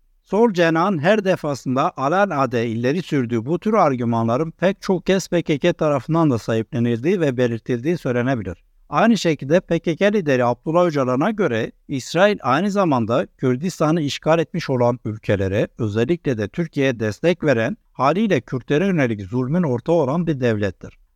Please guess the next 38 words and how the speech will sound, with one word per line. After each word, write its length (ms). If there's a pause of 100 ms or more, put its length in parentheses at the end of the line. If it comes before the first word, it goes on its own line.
Bundan 380
dolayı 300
örneğin 460 (120)
P 140
K 160
K 180
lideri 440
bin 120
dokuz 260
yüz 60
doksan 380
dokuzda 420
Türkiye'ye 460
teslim 380
edilmesinde 760
bile 300 (340)
İsrail'i 680
esas 380
sorumlulardan 880
biri 140
olarak 380
görür. 220 (600)
Bu 100
arada 380
elbette 460
P 220
K 180
K 140
İsrail'den 540
söz 260
ederken 520 (140)
aynı 320
zamanda 460
Amerika 540
Birleşik 420
Devletleri'nden 640
söz 260
ediyor 320